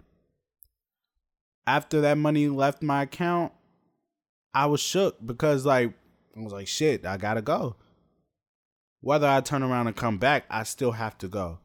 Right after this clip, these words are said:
'Cause there was no refund on that ticket, and times is hard, nigga, and I ain't gonna waste my money now, you know what I'm saying? <laughs> But maybe, you know, in the future tense, I'll get more personal with y'all on why I'm,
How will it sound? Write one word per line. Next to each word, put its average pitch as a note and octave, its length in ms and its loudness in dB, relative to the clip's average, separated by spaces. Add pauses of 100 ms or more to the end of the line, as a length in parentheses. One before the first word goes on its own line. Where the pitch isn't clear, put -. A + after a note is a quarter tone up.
(440)
'Cause G#2 160 -8
there A2+ 100 0
was A2 140 -4
no G#2 100 -4
refund G2 480 -4
on F#2+ 120 -4
that F#2 160 -6
ticket, F#2 480 -8
and E2+ 180 -10
times F#2+ 320 -8
is E2 120 -14
hard, F2+ 320 -6
nigga, F2 180 -10
and F2 100 -10
I A2+ 60 -6
ain't G#2 80 -6
gonna E2 100 -8
waste F2 320 -8
my - 80 -20
money F#2+ 400 -8
now, C2+ 280 -16
you G2 140 -12
know A2+ 120 -4
what A#2 80 -4
I'm A#2+ 80 -6
saying? A#2+ 400 -6 (220)
<laughs> - 220 -20
But D3 160 -2 (1040)
maybe, F#3 560 2
you D3+ 200 -2
know, B2 560 0 (320)
in C3+ 140 -4
the C3+ 60 -4
future C3+ 360 -2
tense, C3 320 -2
I'll A#2+ 180 2
get A#2 180 -2
more A2 160 -4
personal A2 440 -4
with G#2+ 180 -8
y'all G#2 480 -4
on G2 80 -6
why G2+ 320 -2
I'm, F#2+ 540 -6